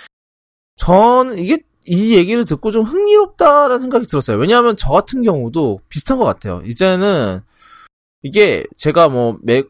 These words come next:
이제 뭐, 제가 이제 맥이나 뭐, 아이폰을 쓰면서 이제는 다른 플랫폼은 못, 못 넘어가겠는 게, 물론 뭐, 여기 이제 뭐, 사실 이게 다 가-, 결국 이 이유인 거죠. 그 뭐,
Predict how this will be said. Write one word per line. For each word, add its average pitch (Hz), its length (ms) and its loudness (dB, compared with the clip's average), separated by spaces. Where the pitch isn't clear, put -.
이제 127 300 -2
뭐, 107 180 -6
제가 120 300 -4
이제 107 140 -6
맥이나 110 560 -2
뭐, 104 120 -4
아이폰을 139 360 -4
쓰면서 143 440 -4
이제는 165 280 0
다른 180 280 0
플랫폼은 233 480 -2
못, 113 200 -8
못 135 360 -6
넘어가겠는 151 640 -2
게, 120 340 -6
물론 247 440 2
뭐, 113 360 0
여기 135 360 0
이제 110 400 -4
뭐, 101 420 -4
사실 247 220 -2
이게 190 160 2
다 220 640 0
가-, - 220 -12
결국 196 380 -2
이 180 300 -6
이유인 147 220 -6
거죠. 107 380 -8
그 101 520 -10
뭐, 85 340 -16